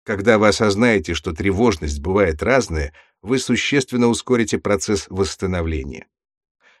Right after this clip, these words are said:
Трудно судить о прогрессе в системе наличия и отсутствия, лучше оперировать более мелкими единицами оценки. Например, вы заходите в торговый центр с девятибалльной тревожностью, а покидаете с пятибалльной. Это превосходный результат,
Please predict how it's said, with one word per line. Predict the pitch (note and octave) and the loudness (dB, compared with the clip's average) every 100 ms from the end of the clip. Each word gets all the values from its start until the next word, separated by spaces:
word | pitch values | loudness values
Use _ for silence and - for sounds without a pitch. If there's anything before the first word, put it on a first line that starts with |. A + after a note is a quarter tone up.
| _ | _
Трудно | - C#3+ C3 G2+ F#2 | 0 2 4 2 0
судить | - G2 A#2+ - | -2 0 0 0
о | F#2 | 0
прогрессе | F#2+ F2 A2 A#2 - | 0 0 0 0 -2
в | D#2 | -8
системе | F#2 D#2+ A2+ G2+ F#2 | -8 -4 -2 0 2
наличия | F#2+ G2+ G#2 G#2 - | 4 4 2 0 -2
и | F2+ | -2
отсутствия, | D#2 - C3+ - D#2 D2 - _ - | -4 -6 -6 -6 -6 -8 -10 _ -6
лучше | C#3+ D#3 C#3+ | -2 2 2
оперировать | B2+ B2+ C3+ B2+ G#2+ | 2 2 6 6 4
более | G2+ B2+ A#2+ | 6 6 8
мелкими | A#2+ C3 A#2 G2 F2+ | 6 4 2 -2 -2
единицами | E2+ F2 F#2 E2+ - D#2+ | -2 -2 -2 -4 -4 -4
оценки. | D#2+ - - D2+ - - _ _ _ - _ - | -4 -6 -10 -12 -20 -20 _ _ _ -20 _ -6
Например, | A#2 D3+ F3+ C#3+ | 0 2 4 4
вы | D#3 | 4
заходите | A#2+ G#2+ D3+ B2+ - | 4 2 2 2 -2
в | - | -2
торговый | G2 A2 A#2+ F2 | 0 0 2 0
центр | - C#3 B2+ G2 - | 2 0 0 -4 -2
с | F#2+ | -4
девятибалльной | F#2 A#2 G#2 G#2+ A2+ A2+ G#2 | 0 0 0 0 4 4 4
тревожностью, | F2 F2+ D#2+ C#2+ - - - - _ _ _ | 0 -4 -4 -6 -10 -14 -14 -16 _ _ _
а | - G#2+ | -10 -6
покидаете | A#2 G#2 F#2+ C#3 C#3+ - D#2+ - | -6 -4 2 4 2 0 -8 -8
с | - | -4
пятибалльной. | D3+ D#3+ G2+ E2+ D#2 C#2+ C#2 - _ _ _ - | -4 -2 -2 0 0 -4 -8 -12 _ _ _ -12
Это | G#2 G2+ | -6 -4
превосходный | - G2+ G2+ - A#2 F#2+ F#2 | 0 2 2 2 0 0 0
результат, | D#2+ D2+ C#2+ - - | -2 -4 -6 -12 -16